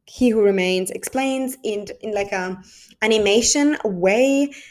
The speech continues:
uh, how it all created, how T V A started, and the actual truth, which is he was the one who discovered the technology.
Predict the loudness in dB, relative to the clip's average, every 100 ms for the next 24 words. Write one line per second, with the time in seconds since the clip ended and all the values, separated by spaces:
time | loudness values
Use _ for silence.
0 | _ -2 2 2 0 0 4 4 2 2
1 | 2 0 -2 2 2 2 -2 -2 -2 -2
2 | -4 -8 -4 -2 -2 -4 -4 -2 -2 -2
3 | -2 -4 -6 -4 -4 -4 -6 -10 -4 -4
4 | -2 -2 -2 -2 -2 -4 -10 _ _ _
5 | _ -20 -20 _ -18 -18 -20 -8 -2 2
6 | 4 2 2 -2 -4 -6 -6 -4 0 0
7 | 0 -2 -6 -2 0 0 -2 -2 -4